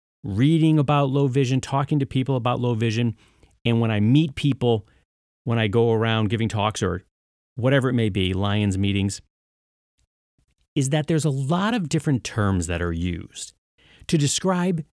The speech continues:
vision loss. And there's a lot of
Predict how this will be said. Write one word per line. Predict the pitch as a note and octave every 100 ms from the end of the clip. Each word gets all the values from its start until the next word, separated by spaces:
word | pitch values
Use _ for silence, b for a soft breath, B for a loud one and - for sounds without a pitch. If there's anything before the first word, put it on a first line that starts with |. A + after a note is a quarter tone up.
| _ _ _
vision | G#2 C3+ A#2+ G#2 F2
loss. | - - - - _ _ _ _ _ _ _
And | - B2
there's | C#3
a | C#3
lot | D#3+ G3
of | C#3